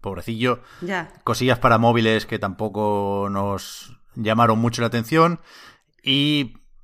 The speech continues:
Speaker 1: pf, la parte de Taito, cuidado con ese Darius,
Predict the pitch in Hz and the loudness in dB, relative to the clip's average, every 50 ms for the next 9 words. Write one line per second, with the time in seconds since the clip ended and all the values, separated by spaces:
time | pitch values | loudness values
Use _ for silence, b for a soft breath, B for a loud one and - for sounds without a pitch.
0 | _ _ - - - - - - - 107 101 - 110 117 120 117 127 123 120 120 | _ _ -14 -12 -10 -10 -10 -8 -8 -8 -6 -4 -2 -4 -2 -4 -4 -4 -2 -2
1 | 120 117 117 131 139 139 120 - 123 120 120 - _ _ _ _ _ _ _ _ | -2 -2 0 -2 -2 -2 -2 -4 -8 -8 -8 -12 _ _ _ _ _ _ _ _
2 | _ _ _ _ _ _ _ - 123 113 110 127 151 156 - 131 135 131 - 135 | _ _ _ _ _ _ _ -2 0 4 4 4 4 4 2 0 -2 -2 -2 0
3 | 113 127 139 117 110 123 131 - - | 0 0 0 0 -2 -4 -6 -8 -14